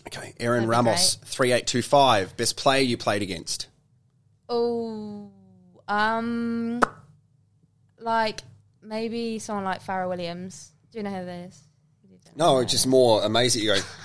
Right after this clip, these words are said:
Speaker 1: <laughs> That's, that's the, that's the only thing you've done into the microphone.
Speaker 2: <laughs>
Speaker 1: Um, uh, best role model in the team?
Speaker 2: Ooh, best role model in the team.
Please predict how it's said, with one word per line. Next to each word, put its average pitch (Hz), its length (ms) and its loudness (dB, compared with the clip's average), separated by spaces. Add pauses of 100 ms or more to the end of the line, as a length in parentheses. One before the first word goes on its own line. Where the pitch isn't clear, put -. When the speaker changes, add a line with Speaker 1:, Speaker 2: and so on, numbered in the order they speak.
(140)
Speaker 1:
<laughs> - 1300 -4
That's, 156 300 -4
that's 143 220 -2
the, 143 460 0
that's - 200 2
the 185 200 2
only 160 360 10
thing 139 180 4
you've 120 120 0
done 120 200 6
into 127 320 2
the 120 60 2
microphone. 123 580 6
Speaker 2:
<laughs> - 1000 0
Speaker 1:
Um, 139 840 8 (260)
uh, 131 500 6
best 143 220 6
role 156 200 10
model 165 260 4
in 156 80 0
the 156 80 0
team? 208 340 0 (1040)
Speaker 2:
Ooh, 233 500 -2 (960)
best 240 280 -4
role 208 220 0
model 185 340 -4
in 180 120 -8
the 175 80 -8
team. 170 540 -10